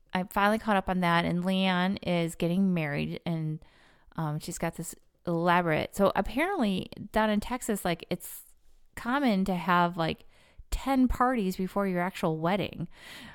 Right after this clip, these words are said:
I mean, like, showers, couple showers, bachelorette party, a lingerie party. I mean, it's like she had, like, ten different parties where y-, to celebrate the, the wedding and stuff. Then the rehearsal dinner, the pre-rehearsal dinner. I mean, it's pretty insane. It makes our little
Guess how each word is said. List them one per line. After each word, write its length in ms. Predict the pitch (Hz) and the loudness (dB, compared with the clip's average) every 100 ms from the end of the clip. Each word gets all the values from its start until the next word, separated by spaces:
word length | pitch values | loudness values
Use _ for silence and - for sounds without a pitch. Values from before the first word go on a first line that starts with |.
| - | -2
I 80 | |
mean, 180 | 185 165 | 0 0
like, 160 | 151 - | -2 -6
showers, 840 | - 269 262 254 247 240 233 226 | -4 0 2 4 2 2 2 0
couple 360 | - 262 - 247 | -2 -2 0 0
showers, 680 | - 220 214 214 214 208 202 | 2 2 4 4 4 2 0
bachelorette 520 | 202 220 220 226 - | -4 -4 0 0 0
party, 640 | - 226 220 214 214 214 190 - - - | 0 0 2 2 2 0 -2 -6 -16 -6
a 40 | |
lingerie 580 | 180 208 269 247 240 233 | -2 2 2 2 2 0
party. 320 | 226 226 220 | 0 0 0
I 20 | 202 | 2
mean, 260 | 220 214 | 4 4
it's 200 | 208 208 | 2 0
like 180 | 202 190 | -2 -2
she 160 | - 220 | -2 0
had, 300 | 226 220 196 | 2 0 -2
like, 160 | 180 - | -4 -2
ten 280 | 240 240 | 2 4
different 400 | 240 220 202 185 | 4 2 0 -2
parties 560 | - 202 190 151 151 - | 0 0 2 0 -2 -2
where 100 | 175 | -4
y-, 80 | 175 _ - - - - _ - 233 - | -4 _ -20 -20 -20 -20 _ -18 -16 -8
to 160 | - | -4
celebrate 520 | 190 208 196 185 175 - | -2 2 2 2 0 -2
the, 240 | 156 - - | -4 -4 -4
the 100 | 170 | -2
wedding 380 | 160 190 170 151 | 2 2 0 -2
and 120 | 156 | -6
stuff. 180 | - - | -8 -6
Then 160 | 185 | -2
the 80 | 190 | -2
rehearsal 480 | 135 156 311 302 269 | -4 -2 -2 -2 -2
dinner, 300 | 240 240 233 | 0 2 0
the 120 | 165 | -2
pre-rehearsal 680 | - 320 330 302 277 254 233 | -8 -4 -4 -2 -2 -2 -4
dinner. 440 | 208 214 202 202 208 | -4 -2 -2 -2 -4
I 40 | 180 | -6
mean, 140 | 165 | -4
it's 340 | 160 - - - _ _ - | -6 -10 -18 -20 _ _ -6
pretty 200 | 202 180 | -4 -4
insane. 420 | 156 - 156 143 | -4 -6 -6 -4
It 60 | 165 | 0
makes 300 | 208 208 - | 0 0 0
our 180 | 208 | 2
little 440 | 202 190 175 170 | 4 6 6 4